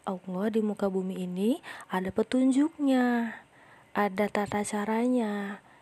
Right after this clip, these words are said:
yaitu ada dalam Al-Quran.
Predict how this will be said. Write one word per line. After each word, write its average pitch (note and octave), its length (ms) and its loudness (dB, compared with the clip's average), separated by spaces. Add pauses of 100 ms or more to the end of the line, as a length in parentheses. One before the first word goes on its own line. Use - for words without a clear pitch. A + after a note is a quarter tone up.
(440)
yaitu G3 560 4 (320)
ada G3 240 4
dalam A3 400 4 (480)
Al-Quran. B3+ 880 6